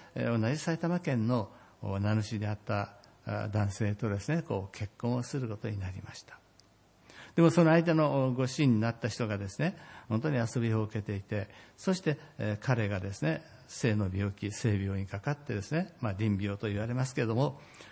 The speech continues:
性病にかかって、それが元で、彼女もその病にかかることになったわけです。そして彼女がこの時治療を受けるわけですけれども、その治療を受ける時に、その医師の全てが男性であるということで、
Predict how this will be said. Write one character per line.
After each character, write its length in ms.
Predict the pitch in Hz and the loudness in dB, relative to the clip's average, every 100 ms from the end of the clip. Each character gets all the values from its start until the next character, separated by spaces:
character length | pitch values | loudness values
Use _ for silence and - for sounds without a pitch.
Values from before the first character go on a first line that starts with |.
| - | -20
性 160 | - 123 | -2 0
病 200 | 107 101 | 2 0
に 120 | 101 | 0
か 140 | 101 113 | -2 -6
か 100 | 110 | -4
っ 20 | |
て、 160 | 110 | -4
そ 160 | 101 143 | -2 0
れ 80 | 156 | 2
が 140 | 156 | 2
元 280 | 156 160 220 | 0 0 2
で、 240 | 170 101 - - - - | 2 0 -4 -20 -20 -6
彼 280 | - 139 160 | 2 2 4
女 140 | 190 | 4
も 300 | 226 135 95 - - - | 6 4 2 -8 -20 -6
そ 140 | 117 | -2
の 180 | 101 104 113 | -2 -2 -4
病 340 | 110 101 95 | -2 -2 -4
に 80 | 95 | -6
か 200 | - - | -10 -6
か 100 | 120 | -6
る 100 | 104 | -6
こ 100 | 104 | -6
と 120 | 107 | -6
に 140 | 92 | -4
な 100 | 101 | -6
っ 40 | 127 - | -6 -8
た 80 | |
わ 100 | 92 - | -10 -10
け 60 | |
で 140 | - - | -16 -16
す。 180 | - - - - - _ _ _ _ - - - - - _ _ - - | -20 -20 -20 -20 -20 _ _ _ _ -20 -20 -20 -20 -20 _ _ -20 -2
そ 120 | 180 | 2
し 40 | |
て 80 | 175 | 4
彼 200 | 175 185 | 6 8
女 120 | 165 | 8
が 180 | 131 160 | 6 4
こ 120 | - | 6
の 80 | 175 | 4
時 240 | 160 135 120 | 4 2 2
治 200 | - 147 | 0 4
療 340 | 156 151 151 | 4 6 4
を 20 | 143 | 4
受 100 | 165 | 4
け 100 | 143 | 4
る 80 | |
わ 100 | 120 | 2
け 100 | 113 | 2
で 120 | 107 101 | 0 -2
す 80 | - | -2
け 100 | 104 | -2
れ 40 | |
ど 80 | 101 | 0
も、 220 | 127 101 - - - | 0 -2 -10 -20 0
そ 140 | 139 | 4
の 120 | 127 | 4
治 160 | 127 147 | 4 2
療 100 | 151 | 2
を 20 | |
受 80 | 151 | 2
け 80 | 160 | 0
る 80 | 135 | 0
時 260 | 127 135 | 0 4
に、 180 | 117 113 | 4 2
そ 140 | - | 2
の 60 | 131 | 2
医 80 | 170 | 2
師 180 | - 131 | 0 -2
の 60 | |
全 260 | 123 170 202 | 0 0 0
て 140 | 196 | 2
が 160 | 120 95 | 2 0
男 260 | 92 143 | -2 -2
性 240 | 160 170 160 | -2 -4 -2
で 80 | 156 | -2
あ 100 | 170 | -4
る 100 | 165 | -2
と 100 | 107 | -4
い 80 | |
う 40 | 101 | -4
こ 120 | 104 | -4
と 140 | 107 | -4
で、 180 | 104 104 | -6 -8